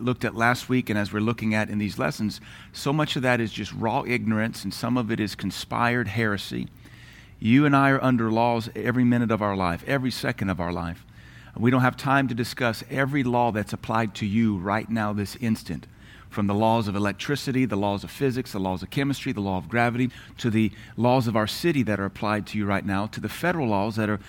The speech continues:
applied to this building right now, to the laws and the codes and building materials and the chairs you're sitting on. It's against the law to cut the tag off the chair you're sitting on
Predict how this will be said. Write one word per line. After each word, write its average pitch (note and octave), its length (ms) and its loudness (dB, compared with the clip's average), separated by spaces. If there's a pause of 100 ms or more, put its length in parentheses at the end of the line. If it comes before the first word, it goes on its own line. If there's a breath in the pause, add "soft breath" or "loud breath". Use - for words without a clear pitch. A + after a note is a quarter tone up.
(160 loud breath)
applied A2 400 -2
to - 80 -14
this G2+ 180 -2
building B2+ 440 2
right B2+ 200 2
now, A#2+ 320 0 (300 loud breath)
to - 100 -4
the G#2 80 0
laws A2+ 380 2
and G#2+ 100 0
the G#2+ 60 0
codes A#2+ 380 0
and F#2 120 -2
building B2+ 300 0
materials C3 460 -2
and F#2+ 100 -4
the E2+ 40 -6
chairs B2 360 -4
you're A#2 80 -4
sitting B2 340 -2
on. B2+ 200 0 (260 loud breath)
It's - 140 -4
against C3+ 400 0
the C3 80 0
law A#2+ 180 2
to A2+ 80 -2
cut - 300 -4
the A2 60 -8
tag E3 380 -4
off G#2 220 0
the - 60 -8
chair G3 340 -4
you're G#2+ 140 -2
sitting F#2+ 340 -2
on F#2 300 -2